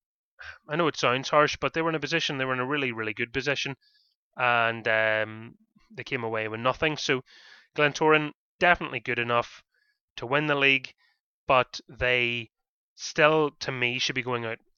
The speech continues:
as a team hungry to prove the doubters wrong, because they haven't yet been able to do that big thing that they've been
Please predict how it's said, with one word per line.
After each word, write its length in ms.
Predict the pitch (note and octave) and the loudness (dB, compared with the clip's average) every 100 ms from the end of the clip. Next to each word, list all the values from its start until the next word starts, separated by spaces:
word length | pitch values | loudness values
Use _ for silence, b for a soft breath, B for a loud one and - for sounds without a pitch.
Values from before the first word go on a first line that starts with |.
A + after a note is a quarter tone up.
| _ - | _ -8
as 120 | B2+ | -8
a 60 | B2+ | -6
team 240 | - B2+ | -6 -6
hungry 460 | A#2 C3+ C#3 C3 B2+ | -4 -4 -2 -2 -4
to 80 | A#2+ | -4
prove 440 | - A#2 A#2 G#2+ | -6 -4 -4 -6
the 80 | A2 | -4
doubters 640 | A#2 A2+ A2+ A2+ - - _ _ _ _ - | -2 -2 -2 -2 -4 -6 _ _ _ _ -12
wrong, 640 | A#2+ A#2 A2+ A#2+ C3 A2+ _ - | -2 0 2 2 0 -6 _ -12
because 720 | C3+ - D3+ D#3+ C3 - - _ _ _ _ - | -8 0 2 2 -2 -6 -8 _ _ _ _ -8
they 100 | - | 2
haven't 420 | C#3+ C3+ C#3 - | 4 4 0 -6
yet 400 | A#2+ A#2+ - - | -4 -4 -4 -10
been 160 | B2 | -6
able 320 | A2+ A2+ A#2 A2 | -4 -2 -4 -4
to 140 | A2+ | -8
do 280 | A2+ G#2+ A2 | -8 -8 -4
that 260 | A2 A#2 - - | -4 -4 -6 -4
big 300 | C3+ B2+ - | -2 -4 -6
thing 400 | B2+ A2 A2 G#2+ _ _ _ _ _ - | -6 -4 -8 -14 _ _ _ _ _ -4
that 380 | A2+ A2 - - | -4 -4 -10 -10
they've 280 | E3+ A#2+ A2 | -4 -4 -4
been 340 | A#2 A2+ G#2 | -8 -8 -12